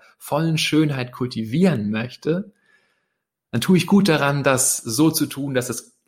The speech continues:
auch den Nebel durchdringt, auch das schwarze, dunkle, bedrückende mit durchdringt, dass dieses Licht sozusagen nicht ins Zittern gerät in dem Moment, wo ich merke, wow, jetzt wird's aber echt schwierig,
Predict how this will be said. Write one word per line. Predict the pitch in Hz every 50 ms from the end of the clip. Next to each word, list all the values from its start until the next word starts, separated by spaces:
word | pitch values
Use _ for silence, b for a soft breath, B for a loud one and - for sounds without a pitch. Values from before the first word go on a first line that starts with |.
| _
auch | - 123 135 139 -
den | - - 131 127 120 123 123 117 113 113
Nebel | 117 127 131 127 - 117 113 101
durchdringt, | 110 107 107 - - - 110 113 107 101 98 95 98 -
auch | - 120 123 127 127 127 127 127 - -
das | - 123 127 - - - - -
schwarze, | - - - - - - - 123 117 113 117 117 - - 127 120 113 110
dunkle, | 110 107 104 131 123 120 123 120 123 117 113 110
bedrückende | 107 117 107 - 123 123 135 143 151 - 117 110 107
mit | 104 110 - -
durchdringt, | 107 101 - - - 117 110 110 113
dass | 113 113 - - B B B B B B B _
dieses | 131 127 120 120 113 117
Licht | 123 135 127 131
sozusagen | - 110 - 113 110 110 120 113 110 110 113 117
nicht | 127 139 139 127 - - - - b b b b b b b b b _
ins | - 127 123 120 120 120 117 - - - - -
Zittern | - 190 185 190 160 139 131 113
gerät | 117 113 104 92 113 110 107 107 107 117
in | 113 107
dem | 110 127 123
Moment, | 123 120 117 117 120 120 120 120 110 110
wo | 113 120 120
ich | 117 113 -
merke, | 120 120 120 120 - -
wow, | 117 117 117 110 101 95 101 104
jetzt | 117 127 123 123 -
wird's | 117 - - -
aber | 113 - - - _
echt | - 139 127 - - -
schwierig, | - - 131 131 131 120 110 101 - - - -